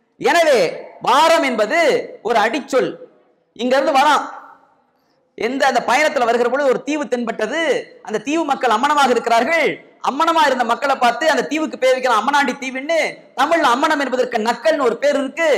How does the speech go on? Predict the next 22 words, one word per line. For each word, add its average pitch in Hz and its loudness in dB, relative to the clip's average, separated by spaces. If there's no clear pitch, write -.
உடனே 262 -2
அவன் 214 -2
என்ன 294 -4
பேர் 269 4
அப்படியே 233 0
வைக்கிறான்னா 240 0
அதுக்கு 175 -8
பேரு 202 0
நக்கவார 226 2
தீவு 156 -4
அப்படின்னு 156 -8
பேர் 123 -4
வைக்கிறான். - -14
என்ன 240 -2
தீவு? 277 0
நக்கவார 269 2
தீவு. 190 -2
என்னய்யா? 214 -2
ஆ, 160 -2
நக்கவார 170 -2
தீவு. 104 -10
நக்கவார 330 2